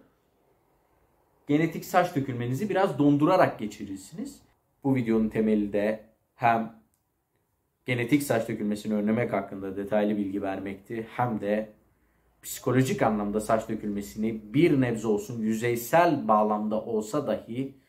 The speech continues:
inceleyip nacizane kendi öz deneyimlerimden de yola çıkarak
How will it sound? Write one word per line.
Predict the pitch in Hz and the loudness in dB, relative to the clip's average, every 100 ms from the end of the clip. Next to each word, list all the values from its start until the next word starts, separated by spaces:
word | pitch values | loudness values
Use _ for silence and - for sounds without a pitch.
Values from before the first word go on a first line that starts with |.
| _ _ _ | _ _ _
inceleyip | 143 127 113 107 127 - - _ 110 | 0 2 2 2 0 -2 -6 _ -2
nacizane | 110 123 120 120 113 110 107 127 - _ _ _ _ _ _ _ | 0 0 -2 0 2 2 0 -4 -10 _ _ _ _ _ _ _
kendi | - 127 131 170 214 - - _ _ _ | 0 2 4 4 4 2 -6 _ _ _
öz | 165 180 127 110 | 4 4 4 0
deneyimlerimden | 113 107 107 107 104 107 110 117 107 | 0 2 2 0 0 0 0 -2 -2
de | |
yola | 101 95 98 123 | -4 -4 -2 -2
çıkarak | - - 101 117 - | -4 -6 -2 -2 -4